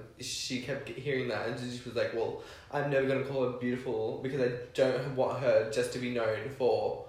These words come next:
I don't want her personality and her value just, just come from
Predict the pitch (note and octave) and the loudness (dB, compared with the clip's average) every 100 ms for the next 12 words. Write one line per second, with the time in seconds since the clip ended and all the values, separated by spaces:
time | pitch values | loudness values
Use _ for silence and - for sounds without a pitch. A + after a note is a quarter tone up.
0 | - D#3 E3 D#3+ C#3 D3+ C3+ D3+ D3 C3 | 2 8 8 8 6 6 6 6 2 2
1 | B2 A#2+ C3 - - - C3+ D3+ C#3+ C3+ | 2 2 -2 -8 -16 -6 -2 2 2 6
2 | B2+ B2 A#2+ B2 - - C3+ C3+ C3+ A#2+ | 6 6 2 -2 -4 4 4 4 -2 -2
3 | - - - C3 A2+ A2+ | -8 -8 2 2 2 -2